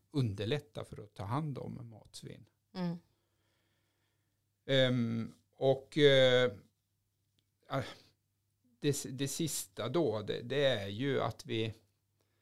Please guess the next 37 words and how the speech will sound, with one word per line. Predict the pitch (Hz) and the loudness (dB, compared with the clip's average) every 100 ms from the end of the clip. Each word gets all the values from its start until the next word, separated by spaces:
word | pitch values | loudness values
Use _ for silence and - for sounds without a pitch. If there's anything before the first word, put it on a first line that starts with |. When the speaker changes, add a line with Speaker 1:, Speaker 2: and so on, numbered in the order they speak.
| _ _ _ - | _ _ _ -8
Speaker 1:
alltså, | 127 127 120 - 160 - _ | -2 -2 -4 -10 -20 -20 _
vi | 143 | -6
behöver | 127 135 139 143 | 0 2 6 6
också | 131 - | 4 0
sprida | - - 131 120 113 | -4 0 2 2 2
information | 120 110 - 113 110 120 143 98 - _ 202 | 0 -2 -2 -2 0 -2 -2 -4 -8 _ -8
Speaker 2:
Mm. | 175 | -4
Speaker 1:
kring | 160 135 107 | 2 2 2
det | 95 | -2
här. | 95 95 117 | -4 -2 -2
Och | |
det | 117 | 0
här | 135 123 | 0 0
är | |
ju, | 131 135 123 - | -2 -2 -4 -6
tycker | - 147 - | -10 -12 -8
vi, | 135 - - _ - | -6 -6 -10 _ 0
en | 147 175 139 | 2 2 2
del | 107 107 | 2 0
där | 107 110 | -4 -2
vi | 117 143 | -2 -2
faktiskt | 151 - - - | -4 -8 -10 -18
bidrar | 120 113 113 127 107 | -10 -8 -6 -6 -10
på | - | -12
ett | 110 - | -14 -8
väldigt | 107 98 - | -6 -8 -10
bra | - 98 - | -8 -8 -6
sätt, | - - - _ - | -8 -10 -14 _ -12
eh, | - 107 | -10 -6
genom | 123 117 143 151 | -2 -2 -2 -2
de | 127 | -2
här | 110 | -4
filmerna | - 120 113 123 120 120 113 - _ _ _ _ - | -4 -6 -4 -6 -8 -10 -12 -14 _ _ _ _ -14
på | |
ett | - | -8
ganska | 131 117 - 110 | -6 -6 -6 -6
så | - 110 104 | -6 -4 -6